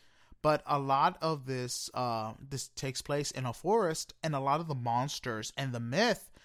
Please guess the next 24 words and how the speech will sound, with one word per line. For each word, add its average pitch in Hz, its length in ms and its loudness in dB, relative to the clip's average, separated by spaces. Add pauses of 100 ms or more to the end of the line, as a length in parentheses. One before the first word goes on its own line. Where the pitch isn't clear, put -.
(280)
come 262 300 4
from 190 500 4
and 170 220 -2
are 170 220 0
based 170 340 -2
on 170 260 0
Chinese 123 420 -4
folktale. - 580 -6 (840)
Now, 180 220 8
this 180 220 4
is 302 100 -4
kinda 170 260 2
cool 240 640 -2 (260)
because 170 240 0
this 170 200 0
game 208 320 2
looks 165 180 2
amazing. 120 480 -4
It's - 160 -4
made 156 220 0
in 180 120 -2
Unreal 143 440 -2
Engine 120 260 -6
five, 110 560 -4